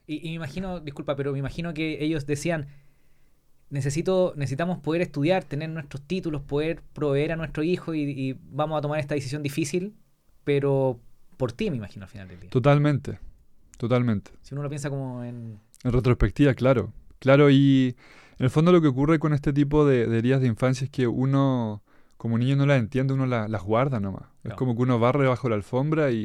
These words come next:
Speaker 2: y, y sigue la vida de uno.
Speaker 1: Total.
Speaker 2: Uno no entiende por qué uno actúa como actúa, por qué tiene las máscaras que uno tiene.
Speaker 1: Correcto.
Speaker 2: ¿Te fijas? Entonces... Eso no aparece hasta mucho después, y si es que aparece. O sea,
Speaker 1: Obvio.
Speaker 2: tú puedes tener cuarenta, sesenta años y aún así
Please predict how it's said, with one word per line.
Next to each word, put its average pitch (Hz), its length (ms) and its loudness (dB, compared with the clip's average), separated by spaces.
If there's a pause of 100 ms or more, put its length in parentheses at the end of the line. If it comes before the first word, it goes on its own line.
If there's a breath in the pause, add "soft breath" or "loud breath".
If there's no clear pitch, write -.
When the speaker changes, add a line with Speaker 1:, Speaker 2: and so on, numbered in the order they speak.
Speaker 2:
y, - 320 -8 (200)
y 98 40 -4
sigue 170 340 4
la 120 100 4
vida 165 240 2
de 107 80 4
uno. 95 240 -4 (100)
Speaker 1:
Total. 104 300 -14
Speaker 2:
Uno 131 180 2
no 143 60 6
entiende 139 500 2
por 139 240 0
qué 135 180 0
uno 143 220 2
actúa 156 400 2
como 143 160 2
actúa, 123 400 0
por 107 140 -2
qué 123 120 -4
tiene 131 280 2
las 117 120 2
máscaras 127 520 0
que - 100 -10
uno 110 140 0
tiene. 101 300 -4 (260 loud breath)
Speaker 1:
Correcto. 113 280 -16
Speaker 2:
¿Te - 80 -14
fijas? 127 320 -2
Entonces... 127 640 2 (480 soft breath)
Eso 143 260 2
no 151 140 4
aparece 156 400 4
hasta 139 160 -2
mucho 147 320 0
después, 143 460 0
y 113 140 -4
si - 140 0
es 175 80 0
que 214 100 2
aparece. 160 560 2
O - 40 -20
sea, 123 160 2
Speaker 1:
Obvio. 107 200 -4 (120)
Speaker 2:
tú 127 100 -2
puedes 131 160 4
tener 127 180 2
cuarenta, 131 400 2
sesenta 127 400 2
años 151 160 4
y 131 120 4
aún 123 200 4
así 160 360 2